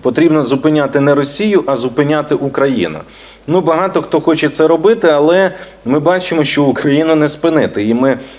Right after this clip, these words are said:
завдаємо ударів і боремося за власне наше виживання, що і героїчно, і самовіддано роблять наші сили оборони України. Ну і, е, фактично,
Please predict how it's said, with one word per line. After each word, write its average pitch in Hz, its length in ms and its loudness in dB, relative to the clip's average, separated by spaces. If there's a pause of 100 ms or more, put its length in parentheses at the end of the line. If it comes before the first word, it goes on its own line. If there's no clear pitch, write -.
(160)
завдаємо 143 600 0
ударів 143 480 0
і 131 80 2
боремося 143 580 0
за 123 160 0
власне 139 640 0 (240)
наше 139 400 0
виживання, 139 680 0
що 131 180 -2
і 131 120 4
героїчно, 143 580 0
і 120 60 0
самовіддано 127 680 0
роблять 123 400 0 (320)
наші 135 340 -2
сили 117 400 2 (400)
оборони 135 600 0 (840)
України. 127 580 0 (520)
Ну 165 180 0
і, 170 320 4
е, 170 100 2 (520)
фактично, 165 760 0